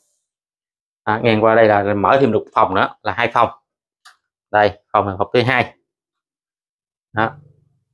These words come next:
Lúc trước thì có, thì, à, hai phòng riêng biệt anh chị, nhưng mà giờ á thì tại vì đây là phòng của con nên, à, đã cắt vách tường anh chị ha, làm cửa lùa đây ha. Đây,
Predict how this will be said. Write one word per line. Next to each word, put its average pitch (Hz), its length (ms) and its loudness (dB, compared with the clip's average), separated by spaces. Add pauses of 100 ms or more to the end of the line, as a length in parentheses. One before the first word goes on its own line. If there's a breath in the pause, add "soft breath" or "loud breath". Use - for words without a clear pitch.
(1120)
Lúc 165 140 0
trước 208 220 6
thì 123 100 6
có, 139 360 4
thì, 120 160 0
à, 117 340 0
hai 139 200 -2
phòng 113 160 -2
riêng 135 180 -4
biệt 110 160 2
anh 135 100 -2
chị, 113 180 0 (160)
nhưng 131 100 -8
mà 123 80 0
giờ 107 320 4
á 131 140 2
thì 107 140 -4
tại 101 140 2
vì 110 240 0
đây 123 100 0
là 98 300 -2
phòng 101 180 -2
của 123 160 -14
con 139 240 2 (420 soft breath)
nên, 123 160 -4
à, 113 200 0 (640)
đã 104 200 0
cắt 185 160 -2
vách - 140 2
tường 120 180 4
anh 110 100 0
chị 123 80 2
ha, 131 220 -2 (120)
làm 104 240 -2 (220)
cửa 123 80 4
lùa 123 320 4 (260)
đây 113 100 -8
ha. 131 260 -4 (320)
Đây, 110 140 -4